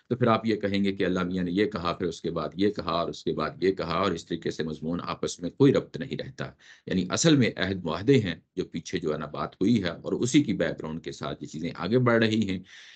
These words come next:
ये कहा कि "या अहलल किताबी कद जाअकुम रसूलुना युबय्यिनु लकुम कसीरम मिम्मा कुंतुम तुख्फूना मिनल किताब", कि अहले किताब तुम्हारे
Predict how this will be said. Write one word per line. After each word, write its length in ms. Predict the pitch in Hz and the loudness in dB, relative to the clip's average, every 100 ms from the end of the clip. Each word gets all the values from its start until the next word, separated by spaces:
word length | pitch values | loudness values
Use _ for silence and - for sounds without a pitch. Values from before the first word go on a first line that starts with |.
| - | 2
ये 100 | 113 | 2
कहा 240 | 104 101 107 | 4 2 2
कि 220 | 113 98 | 0 2
"या 80 | 113 | 4
अहलल 320 | 104 107 90 85 | 4 2 0 -2
किताबी 420 | 80 82 78 82 | -6 -6 -4 -6
कद 220 | 80 78 | -6 -6
जाअकुम 520 | 80 85 87 98 98 85 | -4 -2 -2 -4 -6 -6
रसूलुना 480 | - 123 98 82 78 | 0 0 2 -2 -6
युबय्यिनु 520 | 76 87 95 80 78 | -4 -4 -4 -6 -6
लकुम 280 | 76 - 82 | -6 -8 -8
कसीरम 540 | 78 - 98 80 95 92 | -6 -2 0 0 0 2
मिम्मा 360 | 117 120 90 - _ _ - | 6 6 4 -2 _ _ -4
कुंतुम 320 | 92 90 82 | -2 0 -2
तुख्फूना 460 | 80 98 - 110 87 | -2 -2 0 0 0
मिनल 220 | 80 78 73 | 0 -4 -4
किताब", 440 | 71 - 78 71 _ - - - | -6 -4 -4 -6 _ -20 -20 -2
कि 60 | - | 2
अहले 360 | 92 110 110 104 | 4 4 4 4
किताब 440 | 101 98 110 113 - | 2 2 2 0 -4
तुम्हारे 340 | 95 92 113 | -2 2 4